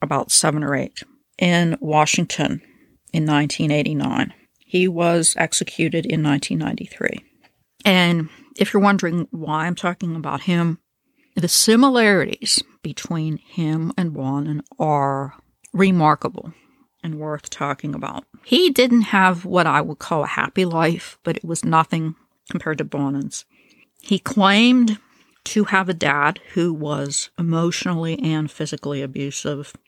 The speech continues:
He didn't have any friends at school. He was kinda one of those who, similar to Bonin, like, nobody wanted to have anything to do with. At thirteen, he started exposing himself. And by the time he was in high school, he was molesting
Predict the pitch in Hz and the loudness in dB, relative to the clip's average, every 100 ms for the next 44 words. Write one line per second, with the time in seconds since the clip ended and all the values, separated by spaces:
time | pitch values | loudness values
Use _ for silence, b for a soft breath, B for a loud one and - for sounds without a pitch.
0 | _ _ _ 175 208 208 202 220 220 220 | _ _ _ 2 4 6 6 4 4 2
1 | - 175 170 170 - - 151 156 156 160 | 2 0 0 -2 -6 -6 -4 -2 -2 -4
2 | 156 - - 190 190 180 185 196 196 185 | -6 -2 2 2 2 0 0 2 4 4
3 | 170 165 156 - 160 156 151 151 _ _ | 4 2 -2 -4 -2 -2 -4 -8 _ _
4 | _ _ - - _ - - 180 170 160 | _ _ -20 -20 _ -4 0 2 2 0
5 | - 165 160 156 156 147 - 147 127 - | -2 -2 2 4 2 2 0 -2 -2 0
6 | 156 147 151 143 139 143 143 131 - 147 | 0 2 0 0 0 0 0 -4 -2 -2
7 | 147 - 147 151 147 151 147 160 151 139 | -4 -4 -2 -2 -2 -2 -2 -2 -2 -2
8 | 139 - _ _ _ b b - - 208 | -6 -12 _ _ _ b b -6 2 2
9 | 233 - 226 214 202 190 - 165 165 165 | 2 4 4 6 4 2 0 2 2 0
10 | - - - - 156 147 151 143 147 139 | -2 -4 -4 -2 -2 0 -2 -4 -4 -6
11 | - 147 139 - - _ _ - 160 160 | -6 -6 -8 -12 -20 _ _ 0 0 2
12 | 156 160 151 - 175 165 175 151 - 127 | 0 0 0 2 2 0 -2 -4 -6 0
13 | 175 185 - - 135 135 - 151 147 151 | 2 2 0 -2 -4 -4 -4 -4 -2 -2
14 | 156 143 143 143 - 160 151 147 | 0 0 -2 -4 -4 -2 -2 -4